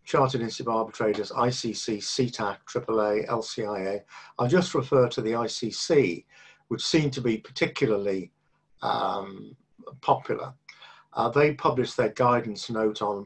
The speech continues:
pub-, possible measures aimed at mitigating the effect of covid nineteen,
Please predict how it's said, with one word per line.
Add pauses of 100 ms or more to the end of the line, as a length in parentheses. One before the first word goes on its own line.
pub-, (180)
possible
measures
aimed
at
mitigating
the
effect (480)
of
covid
nineteen,